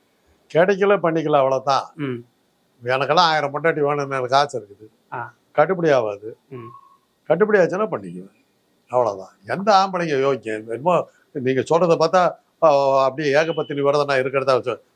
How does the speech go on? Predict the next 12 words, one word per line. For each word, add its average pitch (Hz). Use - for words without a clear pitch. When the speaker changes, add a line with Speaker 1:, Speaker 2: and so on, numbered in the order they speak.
Speaker 1:
ஒரு 143
தெருவுல 180
போற 165
பொண்ணை 165
பார்த்து 160
நீங்க 143
அழகா 156
இருக்கேன்னு 131
சொல்லல, 151
உங்க 131
மனசால 151
நினைக்கல? 151